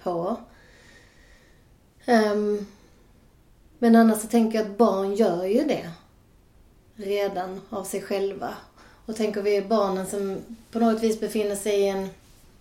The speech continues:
en kristen gemenskap eller så, där kanske dopljusen är närvarande även i hemmet och de tänds vid speciella tillfällen eller när barnen önskar det.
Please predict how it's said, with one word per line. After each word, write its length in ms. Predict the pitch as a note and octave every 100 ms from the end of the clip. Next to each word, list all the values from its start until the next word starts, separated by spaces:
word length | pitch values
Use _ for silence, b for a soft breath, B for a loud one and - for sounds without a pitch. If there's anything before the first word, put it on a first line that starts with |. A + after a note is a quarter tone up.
| - - -
en 160 | A3+ G#3
kristen 460 | A#3 A3+ A3+ G3+
gemenskap 880 | G3 G#3 A3 G3 F#3+ - F#3 F#3+ -
eller 160 | G#3 G#3
så, 380 | - G3+ F#3 B3 B B B B B B B B B _ _
där 360 | - A#3 A#3 A3
kanske 280 | A3 - A3
dopljusen 840 | A3+ A3 A3+ G3+ G3+ F#3+ - G3+
är 120 | G3
närvarande 760 | G3 G3+ G3+ G3 F#3+ F3+ F#3 F3+
även 480 | F#3 G#3 G3 G3 F#3+
i 60 |
hemmet 580 | F#3+ G#3+ F#3+ F#3 F#3+ -
och 60 | G3+
de 140 | F#3+
tänds 440 | - G3+ F#3+ - G3
vid 100 | F#3
speciella 400 | - - G3+ G3
tillfällen 680 | - G#3 G#3 G3+ F#3 F#3 F#3
eller 200 | F3+ F#3
när 140 | F#3
barnen 460 | F#3 G3 F#3+ F#3 F3+
önskar 640 | G3+ G3 G#3 - G3 -
det. 220 | E3 G#3+